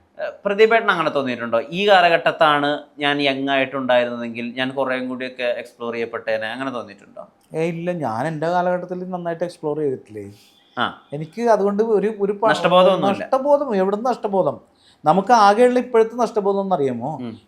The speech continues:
Speaker 2: ഇപ്പൊ ഈ പത്ത് മണിയാകുമ്പോ പരിപാടി നടത്തണമെന്ന് പറഞ്ഞിട്ട് നിയമമുള്ളതുകൊണ്ട് ഗാനമേളകൾ കുറഞ്ഞിട്ടുണ്ട്, അവിടെ ഒരു നഷ്ടബോധമുണ്ട്. അല്ലാണ്ട് എന്ത് നഷ്ടബോധം? കാരണം നമുക്ക്,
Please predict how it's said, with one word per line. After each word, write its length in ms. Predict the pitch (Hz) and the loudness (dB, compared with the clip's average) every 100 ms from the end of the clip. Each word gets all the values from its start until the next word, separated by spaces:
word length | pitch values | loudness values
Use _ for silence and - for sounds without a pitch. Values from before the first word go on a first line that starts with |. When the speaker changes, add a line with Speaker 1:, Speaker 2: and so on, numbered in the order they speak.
| 160 | -12
Speaker 2:
ഇപ്പൊ 160 | 165 | -8
ഈ 100 | 202 | -4
പത്ത് 260 | 202 185 185 | -4 -4 -4
മണിയാകുമ്പോ 400 | 202 202 190 196 | -2 -2 -2 -2
പരിപാടി 340 | 190 160 156 | 0 0 0
നടത്തണമെന്ന് 380 | 185 175 175 170 | -2 -2 -6 -6
പറഞ്ഞിട്ട് 440 | 165 165 160 156 156 | -6 -8 -8 -10 -8
നിയമമുള്ളതുകൊണ്ട് 680 | 143 139 160 156 151 117 113 - - - 127 - 143 | -6 -6 -2 -2 -2 -6 -10 -12 -20 -18 -20 -8 0
ഗാനമേളകൾ 480 | 151 156 185 202 | 2 2 2 0
കുറഞ്ഞിട്ടുണ്ട്, 460 | 208 190 147 123 135 | 2 0 -2 -4 -2
അവിടെ 200 | 139 160 | 0 2
ഒരു 100 | 180 | 2
നഷ്ടബോധമുണ്ട്. 760 | 190 - - 151 147 139 - 110 _ _ _ _ _ _ _ _ _ - - | 2 0 -2 -4 -6 -8 -12 -20 _ _ _ _ _ _ _ _ _ -18 -8
അല്ലാണ്ട് 400 | 156 160 175 190 208 - - _ - - | -2 2 4 6 4 2 -16 _ -18 0
എന്ത് 280 | 208 202 202 | 2 4 4
നഷ്ടബോധം? 640 | 226 - 202 202 196 190 190 - - _ - | 4 6 4 6 2 2 -4 -16 -20 _ 4
കാരണം 200 | 196 220 | 4 6
നമുക്ക്, 340 | 220 214 - | 2 0 -2